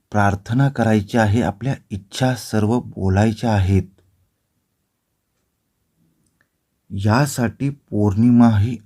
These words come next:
अत्यंत महत्त्वाची आहे, अत्यंत महत्त्वाचा दिवस आहे. कोणत्याही पौर्णिमेला हा उपाय केला तरी त्याचा तात्काळ प्रभाव जाणवतो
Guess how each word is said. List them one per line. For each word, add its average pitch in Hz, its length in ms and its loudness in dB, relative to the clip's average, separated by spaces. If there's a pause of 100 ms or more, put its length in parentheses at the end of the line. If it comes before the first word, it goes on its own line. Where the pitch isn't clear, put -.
अत्यंत 156 800 -2
महत्त्वाची 120 840 2
आहे, 120 300 0 (760)
अत्यंत 131 680 -2
महत्त्वाचा 113 800 2
दिवस 107 600 -2
आहे. 98 380 -2 (2250)
कोणत्याही 110 720 2
पौर्णिमेला 113 880 2
हा 110 180 2
उपाय 110 340 -2
केला 98 400 -2 (120)
तरी 110 180 -2 (720)
त्याचा 104 260 -6 (220)
तात्काळ 101 460 -4
प्रभाव 98 500 -4
जाणवतो 95 600 -4